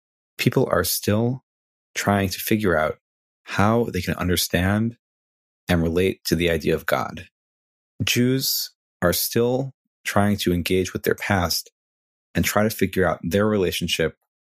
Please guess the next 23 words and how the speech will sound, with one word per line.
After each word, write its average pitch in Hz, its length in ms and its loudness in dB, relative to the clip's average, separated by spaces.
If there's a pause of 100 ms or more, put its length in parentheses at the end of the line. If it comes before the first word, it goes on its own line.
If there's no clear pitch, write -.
(380)
with 90 360 0
the 87 80 0
Jews 92 680 0 (600)
of - 140 -2
Eastern 98 280 0
Europe 82 300 0 (140)
before - 220 -2
the 78 60 -2
Holocaust, - 760 -2 (720)
who 98 160 2
Heschel, 98 540 2 (340)
in 90 80 4
so - 200 2
many 90 200 2
ways, 80 500 -2 (540)
seemed 85 560 0
to 92 100 0
represent. 78 720 0 (920)
And 95 160 4
the 90 40 0
civil 147 300 0
rights 113 300 -2
movement - 560 -4